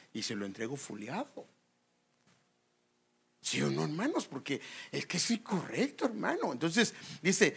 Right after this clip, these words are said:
si no son fieles con las cosas de otras personas, ¿por qué se les debería de confiar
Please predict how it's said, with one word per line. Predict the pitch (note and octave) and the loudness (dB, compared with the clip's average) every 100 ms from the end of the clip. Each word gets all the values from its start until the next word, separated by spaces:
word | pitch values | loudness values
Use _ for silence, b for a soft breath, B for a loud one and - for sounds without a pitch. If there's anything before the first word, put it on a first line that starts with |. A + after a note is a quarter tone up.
| B | B
si | - D3+ | 0 4
no | D3 A#3 | 6 6
son | D4 C#4+ | 6 4
fieles | - A#3+ C#4 - | 2 0 2 0
con | D#3+ | -2
las | C3+ A#2 | -2 0
cosas | G3+ A3+ A3 D3 | 2 2 2 2
de | |
otras | C#3+ G#3 A#3+ | 2 2 -2
personas, | - C3+ F3+ C#4+ A#4+ - - _ _ _ _ _ _ B B - | -2 -4 -2 -2 -4 -10 -14 _ _ _ _ _ _ B B 2
¿por | F#3 E3 | 2 4
qué | F#3+ A3+ | 4 6
se | C4+ A#3+ | 4 2
les | G3+ | 2
debería | C#3+ B2+ C3 F3 G3 | 0 0 0 2 2
de | E3+ | 0
confiar | D3 A#2+ D3 G3 | -4 -6 2 2